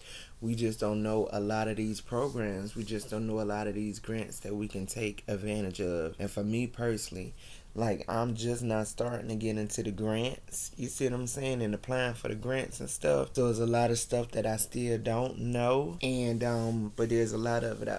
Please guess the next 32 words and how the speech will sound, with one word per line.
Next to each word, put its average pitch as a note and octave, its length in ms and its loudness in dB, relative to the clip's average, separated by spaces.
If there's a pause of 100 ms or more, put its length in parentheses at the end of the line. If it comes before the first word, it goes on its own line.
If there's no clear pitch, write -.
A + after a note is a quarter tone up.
understand, A2+ 640 0
because G#2+ 400 -2
even A#2+ 340 -2
when A2+ 120 0
you're G#2 140 2
applying G#2+ 360 -2
for G#2+ 220 -4
a - 20 -2
grant, A#2 380 -4 (200)
it A#2+ 120 0
still B2 320 0
take, A#2 360 0 (120)
um, A2 520 -2
X A2 320 -2
amount G#2 380 0
of G#2 80 -4
time A2+ 380 -2
period A2 480 -2
before A2 300 -6
you G#2+ 140 -2
get A2+ 280 -2
that G#2 160 -4
grant. G2 320 -4 (200)
But G#2+ 140 2
the G2+ 80 -2
more A2+ 320 2
you G#2+ 160 2
apply B2+ 320 -2
for G#2+ 380 -2
'em, G2+ 180 -6
and G2+ 140 -4
the F#2 120 -4